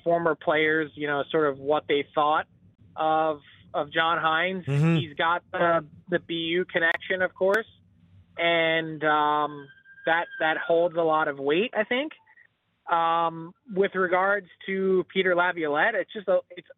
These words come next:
Speaker 1: slightly perplexing to me that, um, really, like, he's had multiple interviews. This Peter Laviolette's been available for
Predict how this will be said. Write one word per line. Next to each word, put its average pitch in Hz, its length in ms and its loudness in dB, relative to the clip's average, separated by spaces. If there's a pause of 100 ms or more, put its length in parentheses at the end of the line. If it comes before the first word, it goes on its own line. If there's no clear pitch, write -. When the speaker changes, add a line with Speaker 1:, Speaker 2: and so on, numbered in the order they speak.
(280)
Speaker 1:
slightly 220 480 -2
perplexing 226 640 -2
to 233 80 -8
me 220 380 -4
that, 160 360 0 (560)
um, 151 680 0 (1600)
really, 208 360 2 (120)
like, 165 280 0
he's 160 240 -8
had 175 200 0
multiple 185 520 0
interviews. 185 600 -2 (760)
This 170 160 -2 (420)
Peter 185 220 2
Laviolette's 175 420 2
been 175 140 -6
available 170 480 2
for 147 120 -4